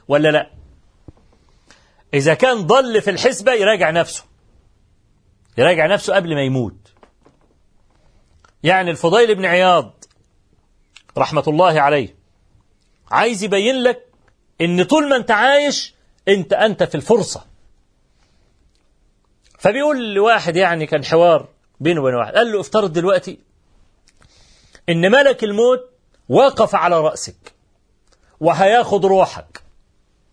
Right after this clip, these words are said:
فأنت طلبت مدة من الزمن عشان عندك شغل لسه، عندك مظالم عايز تتخلص منها،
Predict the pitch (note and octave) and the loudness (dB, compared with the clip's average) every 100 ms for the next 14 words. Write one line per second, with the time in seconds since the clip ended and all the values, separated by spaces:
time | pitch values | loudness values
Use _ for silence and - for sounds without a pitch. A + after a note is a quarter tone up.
0 | _ _ _ _ _ _ _ _ _ _ | _ _ _ _ _ _ _ _ _ _
1 | _ - F#3 B3+ - F#3+ - F3+ G#3+ - | _ -2 -2 -2 -2 -4 -2 -2 -2 -6
2 | _ - - _ _ _ _ _ _ _ | _ -20 -20 _ _ _ _ _ _ _
3 | _ F3 B3+ G3 D3+ E3 C#3+ B2+ G#2 G2 | _ -2 0 0 -2 -2 -2 -4 -4 -6
4 | D2+ - _ _ _ _ _ _ _ _ | -8 -20 _ _ _ _ _ _ _ _
5 | _ _ _ E2 E2+ C#3 B2+ F3+ D#3+ C#3+ | _ _ _ -12 -6 -4 -2 -2 -4 -8
6 | - C#3 C3+ - C#4 B3 D#3+ F3 B3 - | -4 0 0 2 0 0 -2 -2 -2 -2
7 | D#3 E3+ D#3 C#3+ C3+ B2 D#3+ D#3+ D3 A#2+ | -4 -2 -6 -6 -6 -2 0 -2 -4 -6
8 | B2+ B2+ D#3+ D#3+ C3+ F#3+ A3 C#3+ | -8 -6 -6 -4 -6 -4 -4 -6